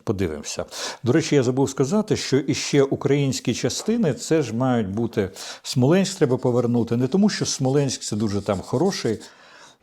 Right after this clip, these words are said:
а просто в зв'язку з тим, що, м, м,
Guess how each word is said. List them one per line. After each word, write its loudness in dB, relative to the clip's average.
а 4
просто 2
в 4
зв'язку 2
з -4
тим, 2
що, 2
м, 0
м, -4